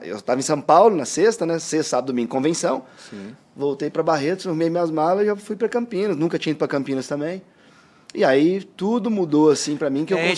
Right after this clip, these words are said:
Speaker 1: considero
Speaker 2: conversou
Speaker 1: que
Speaker 2: com, a gente
Speaker 1: foi
Speaker 2: conversou com alguns artistas e todo mundo te-, teve uma virada de chave nesse momento.
Speaker 1: Essa foi a minha.
Speaker 2: Quando
Speaker 1: É.
Speaker 2: vai fazer, o nome disso é networking. Vai fazer
Speaker 1: Uhum.
Speaker 2: o networking, vai
Speaker 1: Exatamente.
Speaker 2: encontrar outros artistas, vai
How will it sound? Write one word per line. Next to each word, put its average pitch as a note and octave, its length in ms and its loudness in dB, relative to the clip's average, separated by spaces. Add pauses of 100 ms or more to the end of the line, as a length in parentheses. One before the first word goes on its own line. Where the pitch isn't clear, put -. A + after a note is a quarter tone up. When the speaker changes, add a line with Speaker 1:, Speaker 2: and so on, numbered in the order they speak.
(100)
Speaker 1:
considero E3 120 6
Speaker 2:
conversou F#3 220 4
Speaker 1:
que - 40 -4
Speaker 2:
com, G3 60 0
a F#3 40 4
gente F#3+ 120 4
Speaker 1:
foi F#3 40 2
Speaker 2:
conversou F3+ 300 4
com G3 60 2
alguns F#3+ 220 -2
artistas C3+ 540 -4
e C#3+ 60 -2
todo E3 200 -2
mundo D3+ 220 -6
te-, D3+ 160 -2
teve C#3 220 -6
uma D3 80 -2
virada C#3 400 -2
de C3 80 -10
chave C3+ 320 -4
nesse C3+ 200 -4
momento. A#2 380 -6
Speaker 1:
Essa C3 220 0
foi F#3 140 -2
a G3+ 40 0
minha. B2+ 240 -4 (340)
Speaker 2:
Quando A2+ 140 -4
Speaker 1:
É. A2 40 -2
Speaker 2:
vai A#2+ 100 -2
fazer, A#2+ 480 -2
o A#2+ 80 -8
nome A2+ 160 -4
disso - 120 -8
é A2+ 40 -4
networking. A2 720 -8
Vai - 80 -18
fazer A#2 260 -2
Speaker 1:
Uhum. A#2 60 -4
Speaker 2:
o - 20 -4
networking, A2 600 -8
vai B2+ 120 -2
Speaker 1:
Exatamente. A2 320 0
Speaker 2:
encontrar B2+ 240 0
outros A2+ 260 0
artistas, A2 480 -6
vai G#2+ 100 -4